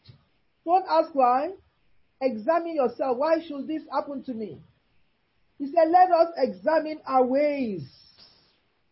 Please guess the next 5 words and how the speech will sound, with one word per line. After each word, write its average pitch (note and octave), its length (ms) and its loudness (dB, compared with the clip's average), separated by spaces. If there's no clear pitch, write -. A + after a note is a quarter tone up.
Number B3 300 4
one. A#3 340 0
And D4 160 0
number D#4 340 4
two, F#4+ 280 -4